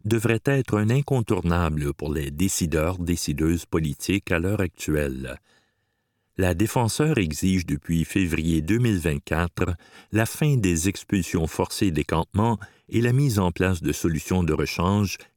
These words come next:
élaborées à la suite d'un véritable dialogue avec les résidents, résidentes des campements. Elle souligne également les impacts importants de cette pratique sur les personnes en situation d'itinérance, notamment sur leur santé mentale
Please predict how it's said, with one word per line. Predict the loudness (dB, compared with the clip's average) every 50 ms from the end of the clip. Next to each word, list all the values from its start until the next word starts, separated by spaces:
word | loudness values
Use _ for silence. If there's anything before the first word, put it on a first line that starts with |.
| -6
élaborées | -2 -2 -2 0 0 0 0 0 0 0 0
à | 0
la | 0 -2
suite | -4 -2 -2 -2 -2 0
d'un | -2 -2 -2
véritable | 0 0 0 0 0 0 0 0 0 0 0 0 -2 -2
dialogue | -2 -2 -2 0 0 0 0 0 0 0 0 -2 -2
avec | -4 -4 -6 -8 -6
les | -4 -4 -2
résidents, | -2 -2 -4 -2 -2 -2 0 0 0 0 -2 -4 -10 -20 -20 _
résidentes | -4 0 0 0 0 0 -2 -2 0 0 0 0 -2 -4 -6 _ -8 -6
des | -6 -6 -6 -8 -8 -10
campements. | -8 -4 -2 -4 -2 -2 -2 -4 -4 -4 -8 _ _ _ _ _ _ _ _ _ _ _ _ _ _ _ _ _ _ -2
Elle | -2 -2 -2
souligne | 0 0 0 2 2 2 4
également | 4 2 2 2 2 0 2 0 2 2 2 2
les | 2 2 0 -2 -2 -2
impacts | 0 -2 -2 -2 -2 -4 -4 _ _ -2
importants | -2 -2 0 0 -4 -4 _ -2 0 0 2 2
de | 0 0
cette | -2 -2 -4 -4 -4
pratique | -2 -2 -2 -2 -2 -2 -2 -2 -2
sur | -2 -4 -4 -2
les | -2 -4
personnes | -2 -4 -4 -4 0 0 0 2 2
en | 0 -2
situation | -4 -4 -4 -4 -2 -2 -2 -2 -2 -2 -2 -2 -2 -2
d'itinérance, | -2 -4 -4 -4 -4 -4 -4 -4 -4 -2 -2 0 0 0 -2 -4 -8 -12 -14 _ _ _ _ _ _ -4
notamment | -2 -2 -2 0 0 0 0 2 2 2 0 0
sur | 0 -2 -4 -2 -2
leur | -4 -4 -4 -6
santé | -4 -2 -2 -2 0 -2 -2
mentale | -2 -2 -2 -4 -6 -4 -4 -2 -2 -2 -2